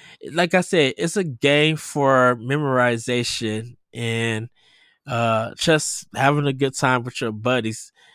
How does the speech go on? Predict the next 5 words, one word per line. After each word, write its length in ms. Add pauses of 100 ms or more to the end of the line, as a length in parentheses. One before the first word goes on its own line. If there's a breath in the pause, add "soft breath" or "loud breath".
(220 soft breath)
um, 340
with 140 (100)
it. 160 (400)
So, 480 (360 loud breath)
um, 260